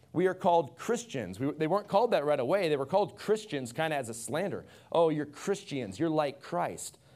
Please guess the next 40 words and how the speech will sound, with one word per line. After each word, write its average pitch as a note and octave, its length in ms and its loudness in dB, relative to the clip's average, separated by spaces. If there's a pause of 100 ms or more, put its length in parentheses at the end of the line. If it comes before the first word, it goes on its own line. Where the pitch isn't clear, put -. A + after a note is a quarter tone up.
Well, F3+ 100 -4
that's - 60 -6
a - 80 -12
great F3 260 -6
thing. - 180 -14 (500)
We F3 140 4
are E3+ 120 6
supposed F#3+ 440 -2
to C#3 60 -10
be D#3+ 200 -4
like C#3+ 260 0
Christ. E3+ 340 -6
The D3 60 -4
Christian, D3 720 -2 (280)
the D3 100 0
follower A3+ 420 6
of E3+ 80 0
Jesus, F3+ 440 -2 (220)
follows G#3 600 4
and F3+ 140 -4
becomes G3 640 -4 (220)
like C3 320 0
Jesus. C#3+ 720 -6 (600)
And D#3 140 -2
so F#3 200 4
we, G3 440 2
as E3 220 0
we D#3 80 2
read F3+ 240 -2
through E3 120 -4
Scripture, F3 340 -4
we D#3 100 0
see E3+ 140 -4
we G3 300 0
are F3+ 100 0
God's G3+ 380 -2
representatives F#3+ 880 2
on G3 180 0
this F3+ 260 0
earth, A3+ 260 0